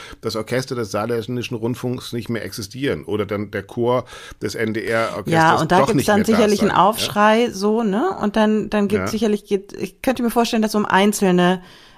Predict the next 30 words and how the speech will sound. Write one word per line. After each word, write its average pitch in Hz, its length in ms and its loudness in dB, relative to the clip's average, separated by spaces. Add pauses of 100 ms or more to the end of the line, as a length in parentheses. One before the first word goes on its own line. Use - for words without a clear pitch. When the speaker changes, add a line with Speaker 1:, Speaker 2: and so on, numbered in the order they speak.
(180)
Speaker 2:
ähm, 180 220 4
Orchester 175 580 2
oder, 165 320 2
oder 170 140 0
Klangkörper 165 880 -2 (420)
Chöre 185 300 0
Speaker 1:
Mhm. 165 60 0
Speaker 2:
oder 165 140 2
was 175 120 0
auch 165 120 2
immer 170 400 0
diskutiert 220 640 0
Speaker 1:
Genau. 247 120 2
Speaker 2:
wird, - 160 -2
aber 190 160 4
so 185 120 0
grundlegend, 220 640 4
Speaker 1:
Genau. - 100 -16 (180)
Speaker 2:
also 175 120 -2
ich 170 60 -4
glaub, 190 200 4
da 180 120 4
hat 175 180 2
der 170 300 4
öffentlich-rechtliche 165 580 -4
Rundfunk 165 400 -2
gerade 160 280 0
echt - 180 -8
andere 165 220 -2
Baustellen. 165 640 -2